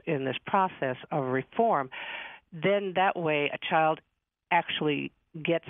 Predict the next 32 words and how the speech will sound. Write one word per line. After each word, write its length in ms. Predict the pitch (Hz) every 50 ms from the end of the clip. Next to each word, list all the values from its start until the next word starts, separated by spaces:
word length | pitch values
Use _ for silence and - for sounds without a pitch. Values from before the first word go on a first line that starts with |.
| - -
the 80 | 156 143 - -
services 500 | 175 170 165 156 160 - - 160 143 147 - _
moving 400 | 170 160 160 165 160 165 151 147 -
from 160 | - 147 139 139
one 220 | 143 147 147 143 - -
system 380 | - 147 139 - - 143 139 131 - -
to 60 | 139
another, 400 | 135 139 143 147 147 139 139 127
and 240 | - - 151 143 143
that's 160 | 170 202 - - -
where 140 | - 151 143
we 160 | 143 147 139
have 260 | 139 151 139 135 135
the, 180 | 135 135 127 120
the 80 | 127 -
pitfalls, 540 | - - - 208 - - - 151 135 131 -
I 120 | 139 131 131 - -
think. 180 | 131 127 - -
If 80 | - -
they're 220 | - 143 139 135 135
in 120 | 143 147
court, 260 | - - - 151 139 - _
in 240 | - 165 147 147 143
Court 240 | - - - 185 - -
Supported 360 | 190 - 208 185 170 160 156 -
Services 440 | - 180 165 151 151 - - 131 127
Division 400 | - 127 123 131 131 131 120 127 - - - - - - - -
going 240 | 156 156 160 160 156
into 220 | 151 151 - 151
D 220 | 139 143 151 151 143 -
C 120 | - 202 208
F, 140 | 185 156